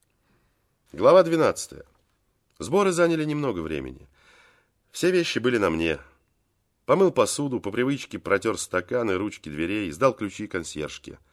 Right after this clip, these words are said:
В разведанной накануне прокатной конторе арендовал новенький "Мерседес". Вполне подходящую машину для респектабельного и патриотичного доктора Крюгера. Дьявольски хотелось есть.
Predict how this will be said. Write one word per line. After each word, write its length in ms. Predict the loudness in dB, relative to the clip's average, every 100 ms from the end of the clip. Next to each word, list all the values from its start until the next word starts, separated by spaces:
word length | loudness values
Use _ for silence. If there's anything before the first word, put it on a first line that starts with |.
| _ _ _ _ _ _ -6
В 80 | 2
разведанной 500 | 2 4 0 2 0
накануне 480 | 0 0 0 0 0
прокатной 480 | 0 0 0 -2 -2
конторе 500 | -2 -2 -2 2 2
арендовал 460 | 2 2 2 2
новенький 380 | 2 0 -2 -4
"Мерседес". 680 | -6 -4 -6 -4 -6 -10 -16 _ _ _ _ _ _ _ _ _ _ _ _ _
Вполне 440 | _ -4 0 0 -2
подходящую 560 | -2 0 0 0 0
машину 420 | 0 0 -2 -2 -2
для 160 | -2
респектабельного 800 | -4 -6 -4 0 0 0 -2 -2
и 160 | -4 -6
патриотичного 720 | -8 -4 -6 -6 -10 -6 -4
доктора 400 | -4 -6 -4 -8
Крюгера. 540 | -4 -4 -4 -8 -16 _ _ _ _ _ _ _ -20
Дьявольски 800 | -16 -8 -2 -2 -2 -4 -10 -12
хотелось 460 | -10 -8 -10 -10
есть. 500 | -14 -14 -16 -18 -20